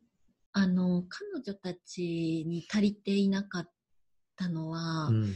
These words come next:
Speaker 1: あえて足りていなかったという言い方をすると、まあ、教育でもな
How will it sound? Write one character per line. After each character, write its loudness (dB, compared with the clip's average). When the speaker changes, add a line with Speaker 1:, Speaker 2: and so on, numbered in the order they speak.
Speaker 1:
あ 2
え 2
て -2
足 -2
り 0
て 2
い 4
な 0
か -2
っ -4
た -6
と -6
い -4
う -2
言 0
い -6
方 -6
を -4
す -10
る -4
と、 -2
ま -2
あ、 0
教 0
育 -2
で 0
も 2
な -6